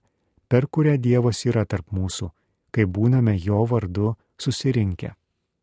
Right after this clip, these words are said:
Galiausiai turime mesti dar vieną žvilgsnį į tryliktąją eilutę. Jį priėmusiems jis, Liogos, davė galią tapti Dievo vaikais. Tiems, kurie tiki jo vardą,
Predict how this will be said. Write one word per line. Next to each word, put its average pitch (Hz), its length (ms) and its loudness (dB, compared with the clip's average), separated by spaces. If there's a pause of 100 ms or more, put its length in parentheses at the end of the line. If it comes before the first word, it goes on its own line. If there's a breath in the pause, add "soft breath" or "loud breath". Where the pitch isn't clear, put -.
(160)
Galiausiai 107 560 2
turime 135 320 4
mesti 131 360 0
dar 113 220 2
vieną 92 300 -2
žvilgsnį 113 560 -2 (400)
į 139 80 2
tryliktąją 101 640 0
eilutę. 110 440 -2 (800)
Jį 127 240 4
priėmusiems 110 920 2 (240)
jis, 113 480 -2
Liogos, 107 560 0 (480)
davė 107 400 0
galią 110 400 0
tapti 131 400 2
Dievo 117 400 2
vaikais. 117 520 -4 (1080)
Tiems, 147 320 2
kurie 131 400 0
tiki 127 320 -2
jo 110 160 2
vardą, 98 400 0